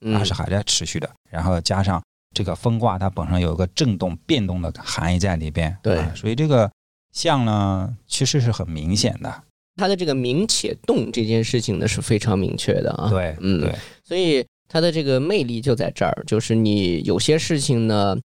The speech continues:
Speaker 1: 被掩盖得太久了，掩盖得久了之后呢，总有一天要拿出来抖楞抖楞的，
Speaker 2: 对。
Speaker 1: 对吧？所以呢，一直在那儿滋生这个细菌呀、虫子呀、病毒呀，这个不是个好事情。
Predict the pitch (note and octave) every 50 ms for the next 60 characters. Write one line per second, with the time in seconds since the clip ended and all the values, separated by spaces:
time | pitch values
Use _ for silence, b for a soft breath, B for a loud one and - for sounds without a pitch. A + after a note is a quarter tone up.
0 | _ _ _ - C3 A#2+ A2 G#2 G2+ - - - A#2+ A#2 E2+ B1 C2 - - D#3
1 | C3+ A2 - A2 - - D3+ C3 - - G2+ - - - C#2 G2 - - _ _
2 | _ _ - B2 A#2+ A#2+ D#3 E3 E3+ E3+ D#3 - A#2 A2 A2 C3 C#3+ D#3+ D#3 -
3 | F#3 E3 D3 C3+ B2 A#2 A2+ A2+ A2 A2+ - - A#2+ B2 E3 F3+ D#3 C3+ A#2+ -
4 | - - B2 A#2 A#2+ B2 A#2+ G#2+ G#2+ G#2+ G#2 D#2+ F#2+ A#2+ - A#2+ A2 A#2 A#2+ -
5 | - - F2+ A2 A#2 - D2+ D2 D#2 D2+ - - G#2 G2+ G#2 G#2 F#2 E2 - -
6 | B2 A2+ G#2 G2+ G2+ A2+ - - _ _ - - - C3 C#3 C3+ B2 B2 A#2+ A#2
7 | A#2 A#2 A#2+ B2 C3 D3 C3+ B2+ C#3 C3 C#3 C3 C3+ B2+ A#2 A2+ - - C#3 C#3
8 | - - C3+ C#3 C#3 C3+ C3+ C3+ B2+ C3+ B2 A#2 G#2+ G#2+ G#2 G2+ - - - C3
9 | B2 - - B2+ B2+ C3 B2 A2+ G#2 - - F2 F2 G#2 A2 A#2+ A2+ G#2 G2+ G2
10 | - C3 A#2 A2 A2 G2 G2 G2+ G#2 G#2+ G2+ F#2+ F2+ F2 - - _ _ - A2
11 | G2+ F#2 F2 - - G#2 - A2 A2 G#2 - - - - G#2 - - -